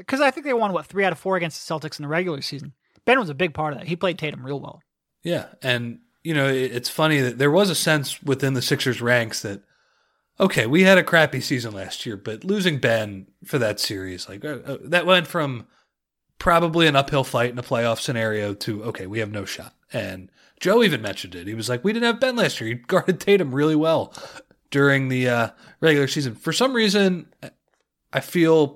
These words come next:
Speaker 2: pretty good about how the Sixers match up with the Celtics. They, uh, i-, in some ways, losing Kanter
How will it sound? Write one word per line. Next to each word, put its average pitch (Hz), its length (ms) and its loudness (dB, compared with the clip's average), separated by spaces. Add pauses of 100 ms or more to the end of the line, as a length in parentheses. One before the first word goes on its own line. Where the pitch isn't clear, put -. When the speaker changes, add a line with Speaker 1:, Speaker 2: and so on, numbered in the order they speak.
(160)
Speaker 2:
pretty 139 280 0
good 120 200 2
about 101 280 -2
how 104 180 -6
the 98 80 -10
Sixers 98 440 -10
match 95 300 -10
up 90 260 -16 (760)
with 127 200 -2
the 107 120 -4
Celtics. 143 800 2 (720)
They, 123 260 4
uh, 110 320 2 (420)
i-, 170 220 -10
in 160 140 -4
some 220 240 0
ways, 170 260 2
losing 143 380 2
Kanter 120 460 -4